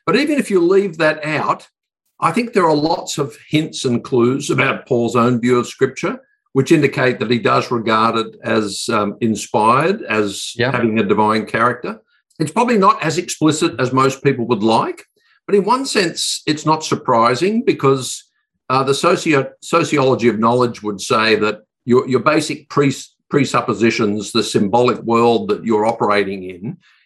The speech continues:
Speaker 1: is gonna have some things that are so true, so important that they're not worth saying. So in other words, the inspiration of Scripture,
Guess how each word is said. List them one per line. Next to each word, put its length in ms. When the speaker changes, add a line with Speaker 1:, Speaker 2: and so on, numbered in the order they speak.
Speaker 1:
is 100
gonna 180
have 280
some 360
things 600
that 160
are 80
so 320
true, 580
so 240
important 560
that 160
they're 80
not 220
worth 240
saying. 520
So 160
in 60
other 180
words, 360
the 180
inspiration 480
of 60
Scripture, 540